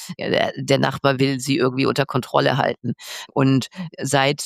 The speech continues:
China jetzt noch stärker eben auch als Regionalmacht auftritt, hat Nepal das Gefühl,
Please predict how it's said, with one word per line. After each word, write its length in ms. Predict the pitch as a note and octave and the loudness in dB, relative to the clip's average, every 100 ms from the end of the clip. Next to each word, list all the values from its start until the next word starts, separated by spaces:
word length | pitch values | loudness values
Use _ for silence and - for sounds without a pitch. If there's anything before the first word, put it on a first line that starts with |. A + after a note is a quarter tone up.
| - | -12
China 480 | - D#3+ F#3+ F#3+ E3+ | -2 4 6 6 6
jetzt 400 | D#3 D#3 - D3 | 4 2 -2 0
noch 180 | D3 | 0
stärker 600 | - - C#3+ D#3 F3+ D#3+ | 0 0 0 2 2 2
eben 280 | - D3 D3+ | 2 0 0
auch 440 | - C#3 C#3+ C#3 - _ _ - | 2 4 4 0 -10 _ _ -4
als 460 | B2 C3+ - - | 0 0 -2 -4
Regionalmacht 920 | D3 C3 D3 C#3+ C#3+ C#3+ C#3 C3+ - C3+ | -4 0 2 4 4 4 2 0 -2 2
auftritt, 640 | C#3 - - D3 - - _ - - | 2 0 0 0 0 -8 _ -20 -4
hat 260 | D#3+ F3 | -2 2
Nepal 360 | D3+ F3 F3+ D#3 | 2 4 4 4
das 180 | D#3+ - | 2 0
Gefühl, 500 | C#3 D#3+ E3 E3 | -4 2 4 4